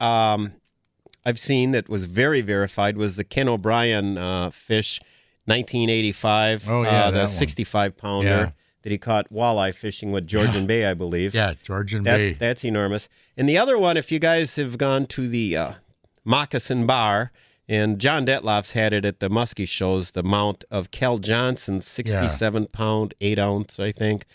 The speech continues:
Speaker 2: Mm-hmm.
Speaker 1: You look at that, to me, that looks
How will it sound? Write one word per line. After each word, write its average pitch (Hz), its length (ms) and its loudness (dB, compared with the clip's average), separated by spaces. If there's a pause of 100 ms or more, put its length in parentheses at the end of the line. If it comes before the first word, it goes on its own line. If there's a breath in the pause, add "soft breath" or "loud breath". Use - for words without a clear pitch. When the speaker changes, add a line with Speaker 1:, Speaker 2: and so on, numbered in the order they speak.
(160)
Speaker 2:
Mm-hmm. 92 360 -12
Speaker 1:
You 160 180 2
look 262 240 2
at 226 120 -2
that, 139 440 2 (500)
to 160 100 2
me, 226 320 6
that 220 300 0
looks - 380 -2